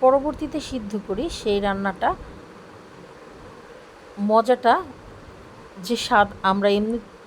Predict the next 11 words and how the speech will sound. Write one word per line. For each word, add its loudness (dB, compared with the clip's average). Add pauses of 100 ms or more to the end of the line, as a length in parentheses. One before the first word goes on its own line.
(220)
রান্না 4 (100)
করলে 0
যে -2
স্বাদটা -2
পাই, 2 (520)
ঠিক -4 (160)
সেই -2
স্বাদটা -2 (2250)
থেকেই -2
যায়। -6 (3000)
তাহলে 4